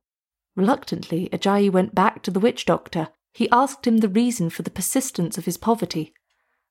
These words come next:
"Ah, Ajayi," the witch doctor said, "Your poverty cannot stop until you have taken the remaining three rams to your dead father."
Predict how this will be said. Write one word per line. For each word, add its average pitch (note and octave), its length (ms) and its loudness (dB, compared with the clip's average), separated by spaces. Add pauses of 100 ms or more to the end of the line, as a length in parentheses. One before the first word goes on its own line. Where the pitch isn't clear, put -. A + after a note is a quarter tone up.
(220)
"Ah, C4 840 6
Ajayi," B3 1300 2 (280)
the - 80 -2
witch E3 240 2
doctor - 300 0
said, D#3+ 320 2 (1000)
"Your D4+ 180 4
poverty B3+ 640 2
cannot A#3+ 440 0
stop - 520 0
until G3+ 300 4
you G#3+ 100 4
have B3 120 0
taken G3+ 280 2
the A3 80 6
remaining G#3 580 6
three G3+ 320 0
rams E3+ 380 2
to - 120 -2
your A#3+ 120 6
dead E3 360 0
father." A#3+ 680 4